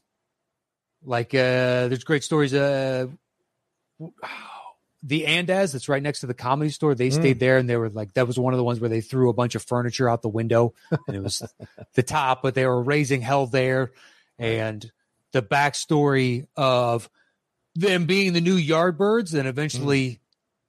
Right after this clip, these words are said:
Speaker 1: changing their name and becoming Led Zeppelin.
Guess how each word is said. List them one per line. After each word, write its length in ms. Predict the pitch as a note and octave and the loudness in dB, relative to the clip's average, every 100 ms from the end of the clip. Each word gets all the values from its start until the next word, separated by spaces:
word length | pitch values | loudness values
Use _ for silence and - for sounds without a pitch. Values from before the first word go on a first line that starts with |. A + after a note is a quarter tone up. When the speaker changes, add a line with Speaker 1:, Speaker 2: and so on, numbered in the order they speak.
| _ _ _ _ | _ _ _ _
Speaker 1:
changing 360 | - F#3+ E3+ E3 | -2 0 0 0
their 120 | E3 | 0
name 300 | D#3+ D#3 D3+ | 2 0 0
and 100 | C3 | -2
becoming 420 | C3+ D#3+ E3 D3+ | -4 -2 0 0
Led 220 | C#3 C#3+ A#2 | 0 -2 0
Zeppelin. 540 | C#3 C#3+ C#3+ B2+ A2+ | -2 0 -2 -4 -8